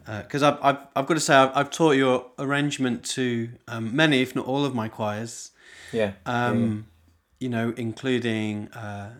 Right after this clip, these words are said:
Speaker 1: N H S choir, um, the, the homeless choir I mentioned in, in Wrexham, and,
Speaker 2: Mm-hmm.
Speaker 1: you know, it has the same effect. That arrangement has the, the same effect on all of them. It kind of
Speaker 2: Yeah.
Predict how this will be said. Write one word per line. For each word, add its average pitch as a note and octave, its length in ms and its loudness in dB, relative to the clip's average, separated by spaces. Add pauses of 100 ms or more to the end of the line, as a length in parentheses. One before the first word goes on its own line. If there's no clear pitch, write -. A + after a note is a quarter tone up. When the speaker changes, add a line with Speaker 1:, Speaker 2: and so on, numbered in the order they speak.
Speaker 1:
N A#2 160 -6
H A2+ 200 -4
S A#2 160 -4
choir, G#2 600 0 (100)
um, G#2 380 -12 (240)
the, G#2 180 -8 (100)
the G#2+ 100 -10
homeless A2 280 -6
choir G#2 220 -2
I - 20 -2
mentioned G#2+ 440 -6
in, G2 120 -12
in G#2 160 -10
Wrexham, G#2 480 -8
and, F#2+ 260 -10 (320)
Speaker 2:
Mm-hmm. G#2+ 260 -6
Speaker 1:
you B2 80 -2
know, G#2+ 220 2
it A#2 100 -6
has D#3+ 320 4
the C#3 60 -2
same D3+ 280 2
effect. - 600 0 (280)
That B2 160 0
arrangement A#2+ 380 -2
has A2 120 -8
the, G#2+ 140 -6 (140)
the A2 140 -10
same A2+ 240 -2
effect G#2+ 340 -6
on G#2+ 120 -6
all G#2+ 140 -4
of G2+ 80 -8
them. G2+ 140 -8
It F#2 100 -10
kind G#2 260 -10
of G2 200 -14 (120)
Speaker 2:
Yeah. G#2+ 100 -6